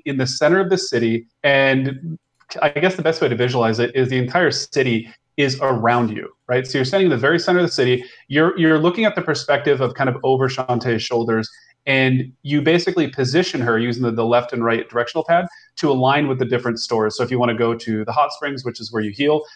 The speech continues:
then you basically, like, press left until the character slowly turns and turns and turns. And then once you're aligned with it, you press the up key, and she basically runs towards it off,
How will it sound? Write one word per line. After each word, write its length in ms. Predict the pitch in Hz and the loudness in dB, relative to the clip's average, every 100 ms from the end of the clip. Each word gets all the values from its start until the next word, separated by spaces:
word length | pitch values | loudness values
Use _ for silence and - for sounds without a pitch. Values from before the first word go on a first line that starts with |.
| _ | _
then 160 | 123 120 | -2 0
you 120 | 117 | 2
basically, 340 | 120 113 120 110 | 0 0 0 -2
like, 100 | - | 0
press 260 | 135 131 | 0 2
left 240 | 123 127 120 | 2 2 -2
until 300 | 110 123 113 | -2 0 0
the 80 | |
character 460 | 110 117 113 117 110 | 0 -2 -2 -4 -6
slowly 360 | - 123 113 113 | -8 -2 -2 -2
turns 320 | 127 135 117 | -2 -2 -2
and 80 | 113 | -4
turns 160 | 117 110 | -6 -6
and 100 | 110 | -2
turns. 340 | 156 156 151 - - - | 2 2 0 -8 -14 -4
And 120 | 131 | 0
then 60 | 131 | 2
once 180 | 131 127 | 0 0
you're 80 | |
aligned 200 | 120 123 | 0 2
with 100 | 127 | 0
it, 40 | 131 | -4
you 80 | 127 | -2
press 200 | 127 131 | -2 0
the 100 | 127 | -2
up 180 | 123 - | -2 -2
key, 180 | 123 | -2
and 100 | 127 | -2
she 120 | - 131 | -2 -2
basically 400 | 135 131 120 107 | -2 0 -4 0
runs 300 | 123 131 131 | 0 0 -2
towards 300 | - 117 127 | -2 -2 -2
it 60 | 123 | -2
off, 160 | 110 | -2